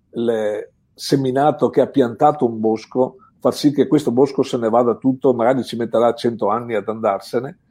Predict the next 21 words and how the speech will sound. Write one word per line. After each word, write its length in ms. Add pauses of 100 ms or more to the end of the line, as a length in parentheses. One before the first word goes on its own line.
(420)
noi 200
non 120
ci 160
saremo 340
più, 340 (480)
però 460
quella 300
pianta 640 (840)
che 300
ha 340
la, 320
la 120
capacità 500
di 160
percepire 640
il 120
tempo 340
in 100
una 160
maniera 340
completamente 840